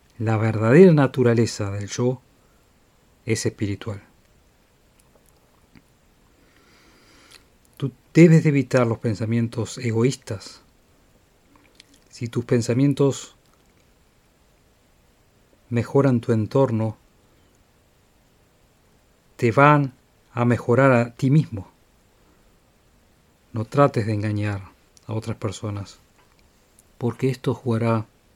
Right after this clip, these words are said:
en tu contra. Siempre piensa en el interés del todo.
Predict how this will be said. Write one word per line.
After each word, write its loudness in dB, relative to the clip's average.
en -4
tu -6
contra. -4
Siempre 0
piensa -4
en -14
el -2
interés -4
del -8
todo. -2